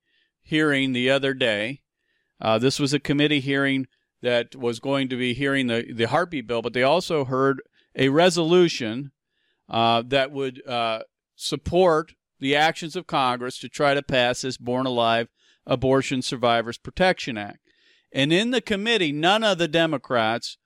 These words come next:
voted for the resolution. This was just a resolution to say, "We support the passage of the Born Alive Abortion Survivors Protection Act." And none of the Democrats voted for it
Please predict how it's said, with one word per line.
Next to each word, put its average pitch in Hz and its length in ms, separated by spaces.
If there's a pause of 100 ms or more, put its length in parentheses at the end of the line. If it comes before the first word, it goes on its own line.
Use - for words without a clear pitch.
(260)
voted 160 520
for 160 140
the 147 120
resolution. 127 720
This 214 160
was 247 140
just 226 220
a 208 80
resolution 143 840 (300)
to 147 100
say, 156 300
"We 180 180
support 165 600 (420)
the 123 80
passage 185 540
of 147 80
the 135 80
Born 156 280
Alive 139 440
Abortion 135 440
Survivors 123 480
Protection 113 560
Act." 92 220 (1600)
And 160 520
none 175 320
of 254 80
the 247 60
Democrats 190 600
voted 147 360
for 120 240
it 113 60